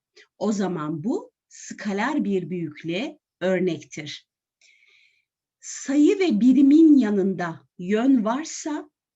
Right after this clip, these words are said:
biz bu büyüklüğe vektörel büyüklük denir diyoruz. Örneğimizde olduğu gibi eksi otuz metre bölü saniye. Eksi yön ifade eder.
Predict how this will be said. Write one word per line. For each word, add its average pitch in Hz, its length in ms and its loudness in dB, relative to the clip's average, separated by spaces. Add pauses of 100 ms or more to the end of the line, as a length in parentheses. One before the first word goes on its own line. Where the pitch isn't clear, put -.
biz 226 340 0
bu 240 120 -4
büyüklüğe 214 680 -4 (180)
vektörel 196 720 -4
büyüklük 165 540 -4
denir 160 360 -6
diyoruz. 165 640 -10 (380)
Örneğimizde 311 720 2
olduğu 240 580 -2
gibi 180 420 -8 (280)
eksi - 380 -6
otuz 302 560 -8
metre 254 460 -2
bölü 196 200 -2
saniye. 156 680 -8 (880)
Eksi 262 640 -4 (280)
yön 247 380 0 (100)
ifade 165 640 -8
eder. 151 640 -10